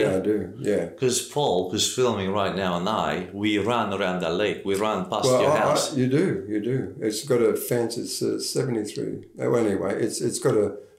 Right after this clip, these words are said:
Speaker 2: fence, and, uh, it's the second last house on
Speaker 1: I
Speaker 2: the
Speaker 1: saw your
Speaker 2: street.
Speaker 1: car.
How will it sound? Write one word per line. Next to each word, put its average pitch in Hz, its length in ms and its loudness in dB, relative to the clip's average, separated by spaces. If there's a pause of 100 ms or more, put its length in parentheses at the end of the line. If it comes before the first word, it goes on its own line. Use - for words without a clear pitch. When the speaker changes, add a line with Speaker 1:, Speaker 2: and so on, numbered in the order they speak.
(120)
Speaker 2:
fence, 107 400 0
and, 98 300 -2
uh, 98 220 -4 (360)
it's - 140 -6
the 107 80 -2
second 104 400 0
last 95 400 -4
house 95 540 -8 (540)
on 98 140 -6
Speaker 1:
I 127 40 0
Speaker 2:
the 123 40 0 (100)
Speaker 1:
saw 165 60 4
your 160 240 2
Speaker 2:
street. - 60 -8
Speaker 1:
car. 135 420 0